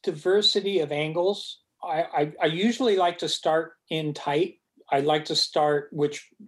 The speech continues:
the, our directors did this a lot. They would start on an object on a table and tilt up to their first line,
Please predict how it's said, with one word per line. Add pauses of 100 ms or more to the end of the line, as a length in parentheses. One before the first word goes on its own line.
(140)
the,
our
directors
did
this
a
lot.
They
would
start
on (680)
an
object
on
a
table (340)
and
tilt
up (120)
to
their
first
line,